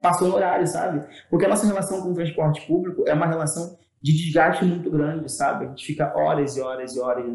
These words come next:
nesse lugar. E falando, também falando sobre horas e horas, né, nesse lugar, do transporte público, o último censo feito em dois mil e dez sobre a população da, considerada extrema zona oeste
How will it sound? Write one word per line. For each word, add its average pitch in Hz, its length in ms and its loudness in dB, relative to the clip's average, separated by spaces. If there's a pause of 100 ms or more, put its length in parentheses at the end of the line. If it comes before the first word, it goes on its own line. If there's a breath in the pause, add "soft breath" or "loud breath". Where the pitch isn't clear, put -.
(160)
nesse 117 240 -8
lugar. 110 240 -4 (180)
E 135 80 4
falando, 151 400 4
também 156 280 0
falando 160 200 -2
sobre 156 240 -4
horas 156 320 -2
e 151 40 0
horas, 143 380 -4
né, 127 140 0
nesse 123 340 -4
lugar, 131 380 2
do 117 60 -2
transporte - 440 -8
público, 151 380 0 (220)
o 139 80 2
último 165 360 4
censo 160 420 0
feito 147 160 -2
em - 20 -2
dois 143 120 -4
mil 143 80 -2
e 131 40 -6
dez 131 160 4
sobre 135 140 -4
a - 20 -14
população 135 480 -2
da, 127 240 0
considerada 127 340 -4
extrema 151 540 2
zona 160 240 2
oeste 147 480 -2